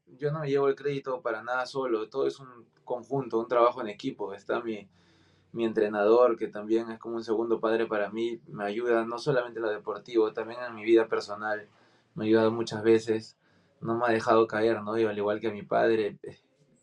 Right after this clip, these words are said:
yo estoy gracias a ellos, ¿no? Gracias a Dios me he podido rodear de gente muy buena en el, en este camino de las artes marciales mixtas.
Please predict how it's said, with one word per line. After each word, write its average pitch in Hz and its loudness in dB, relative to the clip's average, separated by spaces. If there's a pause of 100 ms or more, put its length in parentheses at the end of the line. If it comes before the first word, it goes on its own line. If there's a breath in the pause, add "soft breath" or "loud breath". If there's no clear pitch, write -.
(520)
yo 113 -6
estoy 143 6
gracias 139 4
a 123 4
ellos, 127 -2
¿no? 120 -8
Gracias 131 -4
a 127 -2
Dios 131 -6 (200)
me 117 -8
he 127 -2
podido 123 -2
rodear 120 0
de 113 -4
gente 117 -12
muy 120 -12
buena 113 -2
en 98 -20
el, 95 -20 (100)
en 110 -14
este 113 -10
camino 113 -4
de 101 -2
las 95 -10
artes 110 -6
marciales 104 -4
mixtas. 101 -20